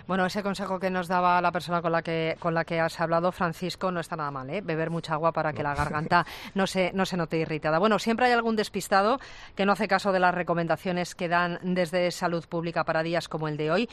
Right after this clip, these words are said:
Speaker 1: Oye, ¿cómo nos puede afectar? ¿Es realmente peligroso hacer actividad física ahora mismo en la calle?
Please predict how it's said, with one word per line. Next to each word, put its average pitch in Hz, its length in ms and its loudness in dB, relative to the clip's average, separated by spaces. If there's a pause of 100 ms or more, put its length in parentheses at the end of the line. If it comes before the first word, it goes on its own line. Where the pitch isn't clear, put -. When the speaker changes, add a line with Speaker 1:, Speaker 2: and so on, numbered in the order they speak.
(280)
Speaker 1:
Oye, 208 160 2
¿cómo 240 160 4
nos 285 140 0
puede 226 200 2
afectar? 208 340 -2
¿Es 262 240 -2
realmente 233 720 2
peligroso 175 480 -2
hacer 170 220 -4
actividad 165 400 -4
física 170 480 -2
ahora 180 300 4
mismo 156 220 -4
en 147 60 -4
la 135 100 -6
calle? 139 300 -8